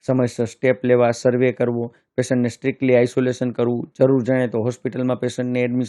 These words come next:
કરવાનો આગ્રહ રાખવો, પેશન્ટના પ્રત્યેક ડિસ્ચાર્જને ડિસઇન્ફેક્ટ કરવા, પેશન્ટના તમામ આર્ટિકલ ડિસઇન્ફેક્ટ કરવા, મિલ્ક વોટરને બોઇલિંગ કરીને ત્યારબાદ ઉપયોગ કરવો, પેશન્ટના વધેલા ડાયટનો યોગ્ય નિકાલ કરવો, પેશન્ટના લિનનને સનલાઇટમાં રાખવા,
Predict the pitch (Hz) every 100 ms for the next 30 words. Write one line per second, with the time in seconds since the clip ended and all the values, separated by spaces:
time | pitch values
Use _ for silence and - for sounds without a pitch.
0 | - 120 123 120 120 123 117 117 127 123
1 | _ _ - 131 135 127 127 131 147 120
2 | 113 127 - 131 120 120 117 123 123 127
3 | 123 131 - - 120 117 117 _ _ 120
4 | 123 123 117 131 135 131 127 120 123 -
5 | 127 123 120 127 117 127 - 120 117 117
6 | - _ _ 123 139 120 127 - 123 123
7 | 117 123 127 127 120 127 127 123 113 123
8 | 117 123 113 - 127 117 131 123 - 120
9 | 120 123 _ _ - 123 131 123 120 120
10 | 123 117 123 123 123 123 117 117 120 120
11 | 127 123 123 117 - 120 123 120 117 123
12 | 127 123 117 - 120 127 127 - 123 123
13 | - 117